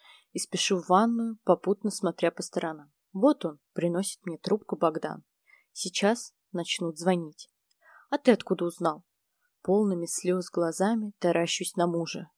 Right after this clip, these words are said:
и, включив душ, встаю под тёплую струю. Рома Демьяновский оповестил, а ему тёща позвонила. Значит, ошибка исключена. Лепечу сквозь слёзы и прикусываю губу от отчаяния.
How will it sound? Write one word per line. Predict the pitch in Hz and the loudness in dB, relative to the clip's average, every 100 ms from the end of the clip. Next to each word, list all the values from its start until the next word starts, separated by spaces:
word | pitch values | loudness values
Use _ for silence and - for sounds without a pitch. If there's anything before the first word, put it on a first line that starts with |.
| _ | _
и, | 220 262 | 2 2
включив | - - 269 - 254 | 2 2 4 4 4
душ, | 220 262 254 - | 4 0 0 -6
встаю | - - 165 165 196 | -8 -2 0 0 0
под | - - | 0 0
тёплую | - 165 - 170 | 2 2 2 -2
струю. | - - 156 - _ _ - - - | -4 -6 -8 -8 _ _ -20 -20 -4
Рома | 190 254 240 | 6 6 6
Демьяновский | 160 180 170 170 160 - - 170 - | 4 2 6 6 4 -2 -6 -8 -8
оповестил, | - - 175 175 - - 160 - _ - - _ | -8 0 0 0 -2 -4 -4 -8 _ -20 -20 _
а | 170 | 0
ему | 165 196 247 262 _ | 4 4 4 2 _
тёща | - 254 - | 2 4 2
позвонила. | - 156 156 160 151 151 - _ | -2 -2 0 -4 -4 -10 -12 _
Значит, | - 175 180 196 220 - - _ | -8 0 0 0 -6 -10 -20 _
ошибка | 190 - 190 - 185 | -4 0 0 0 0
исключена. | 175 - 180 - 185 156 143 _ _ _ _ _ - | 0 -2 -6 -2 -2 -2 -8 _ _ _ _ _ -10
Лепечу | 175 - 180 - 220 | -8 -4 -4 0 -2
сквозь | - 170 165 | -2 -2 -2
слёзы | - 180 220 214 208 | 0 4 4 4 -2
и | - 214 | -4 -4
прикусываю | - 180 - 185 - 165 160 | 0 0 0 -4 -2 -2 -4
губу | 151 156 151 190 - _ - - | -6 -10 -6 -6 -8 _ -20 -6
от | - - | 0 2
отчаяния. | 254 - - 165 156 160 160 | 2 2 0 0 -2 -10 -12